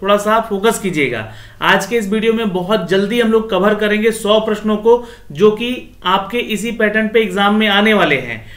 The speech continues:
तो चलिए शुरुआत करते हैं, देखते हैं उन सभी प्रश्नों को हिंदी से जुड़े हुए।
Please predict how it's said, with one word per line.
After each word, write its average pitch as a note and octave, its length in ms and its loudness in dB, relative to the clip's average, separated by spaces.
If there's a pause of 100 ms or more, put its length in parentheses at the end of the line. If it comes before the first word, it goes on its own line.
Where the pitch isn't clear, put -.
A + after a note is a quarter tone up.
(220)
तो F3 80 -2
चलिए G#3 340 0
शुरुआत A3 480 0
करते A3 300 0
हैं, G#3+ 260 0
देखते G3+ 360 0
हैं A3 80 -2
उन A3 140 -2
सभी G#3 220 0
प्रश्नों G#3 360 -4
को A3+ 160 0
हिंदी F#3+ 420 -2
से A3 100 -4
जुड़े F#3+ 220 0
हुए। A2+ 260 -2